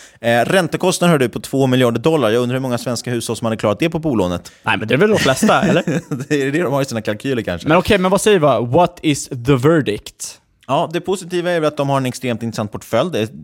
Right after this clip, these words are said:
Speaker 1: ex-, alltså det är verkligen, det är de starkaste varumärkena i filmbranschen. Och speciellt nu med Fox då, som vi sa, fyrtio procent av amerikanska biomarknaden. Det ser nog ganska likt ut i de flesta andra länder, i väst i alla fall.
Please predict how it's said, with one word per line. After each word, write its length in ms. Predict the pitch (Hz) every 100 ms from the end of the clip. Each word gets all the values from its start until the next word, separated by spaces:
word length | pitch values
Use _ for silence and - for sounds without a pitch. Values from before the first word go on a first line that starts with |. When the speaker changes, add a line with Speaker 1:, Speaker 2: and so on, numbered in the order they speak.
| -
Speaker 1:
ex-, 300 | - - -
alltså 220 | - 113 123
det 100 | 135
är 40 |
verkligen, 300 | 127 110 113
det 100 | 123
är 60 | 117
de 220 | 117 113
starkaste 380 | - 120 113 113
varumärkena 420 | 107 104 104 101
i 40 |
filmbranschen. 580 | 98 98 92 95 110 113
Och 220 | - 107
speciellt 280 | - 113 107
nu 100 | 110
med 240 | 101 95
Fox 300 | - 120 - -
då, 80 |
som 160 | 117 110
vi 60 | 104
sa, 220 | 110 180
fyrtio 340 | - 123 -
procent 420 | 107 113 110 120
av 160 | - 104
amerikanska 560 | 101 101 - 95 - 95
biomarknaden. 720 | 104 98 92 92 98 120 117
Det 120 | 107
ser 100 | 104
nog 200 | 104 101
ganska 240 | 104 - 101
likt 240 | 98 -
ut 60 | 95
i 20 |
de 60 | 101
flesta 220 | 98 -
andra 100 | 95
länder, 280 | 98 113 131
i 40 | 98
väst 300 | 120 139 -
i 20 |
alla 60 |
fall. 140 | 131